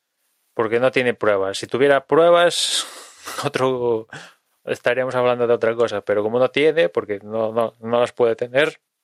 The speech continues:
salvo que salga alguien de Red Bull o Aston Martin y confiese, "Oye, mira, que sí, que <laughs> tenemos un cierto mecanismo, nuestro coche, la suspensión de nuestro coche actúa de determinada manera,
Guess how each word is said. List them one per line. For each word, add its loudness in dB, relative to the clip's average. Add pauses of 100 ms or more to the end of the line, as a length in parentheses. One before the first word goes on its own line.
(480)
salvo 0
que -6
salga 0
alguien -2
de 0
Red 0
Bull 2
o 6
Aston -2
Martin -4
y -2
confiese, -2
"Oye, 4
mira, 0
que -12
sí, -2
que -2 (120)
<laughs> -16
tenemos -2
un -4
cierto 0
mecanismo, 2
nuestro -2
coche, 2
la 0
suspensión -2
de 0
nuestro -2
coche 0
actúa 2
de 2
determinada -2
manera, 0